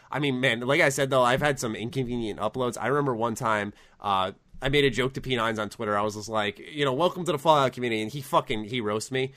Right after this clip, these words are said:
And he's just like, uh, he's like, "Fallout community." He's like, "Dude, I've been there for a while." And, and it gets screenshotted, put on Reddit.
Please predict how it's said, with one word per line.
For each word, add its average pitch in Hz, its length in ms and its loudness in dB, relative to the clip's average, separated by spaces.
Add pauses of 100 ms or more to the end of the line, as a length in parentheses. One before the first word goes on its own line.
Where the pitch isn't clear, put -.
(280)
And 110 100 -4
he's 110 140 -4
just 117 160 -8
like, 104 320 -2 (240)
uh, 104 240 2
he's 120 160 -4
like, 107 140 -4
"Fallout 151 340 2
community." 139 240 -2
He's 117 100 -4
like, 107 140 -4
"Dude, 113 140 0
I've 113 180 2
been 117 140 0
there 104 120 -2
for 113 140 -4
a 95 80 -2
while." 95 320 0
And, 110 160 -6
and 123 160 -2
it 120 60 -2
gets 127 200 -4
screenshotted, 120 500 -2
put 143 120 -4
on 117 140 2
Reddit. 107 320 2